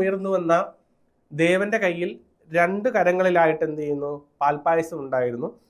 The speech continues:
അപ്പൊ അത് പത്നിമാർക്ക് നൽകാൻ പറയും. അപ്പോ രണ്ട് പായസം, രണ്ട് കൈകളിലായിട്ട് രണ്ട് പായസമേ ഉള്ളൂ അല്ലേ? അപ്പോ മൂന്ന് ഭാര്യമാരുമുണ്ട്. അദ്ദേഹം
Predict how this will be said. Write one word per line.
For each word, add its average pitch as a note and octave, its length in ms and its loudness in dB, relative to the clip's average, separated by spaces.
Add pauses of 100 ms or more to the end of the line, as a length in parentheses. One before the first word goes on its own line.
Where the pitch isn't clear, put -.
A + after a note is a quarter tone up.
അപ്പൊ A#3 160 2
അത് A3 160 0
പത്നിമാർക്ക് G3 500 -2
നൽകാൻ D3 320 0
പറയും. A2+ 200 -8 (600)
അപ്പോ A3 140 2 (280)
രണ്ട് F#3+ 300 4
പായസം, G3 360 2 (240)
രണ്ട് F#3 260 2
കൈകളിലായിട്ട് G3+ 580 2
രണ്ട് G3 260 -4
പായസമേ F#3 560 0
ഉള്ളൂ C3 180 -2
അല്ലേ? A3+ 120 -2 (540)
അപ്പോ A3 140 4 (180)
മൂന്ന് G#3+ 260 2
ഭാര്യമാരുമുണ്ട്. F#3 720 2 (1040)
അദ്ദേഹം G#3 240 4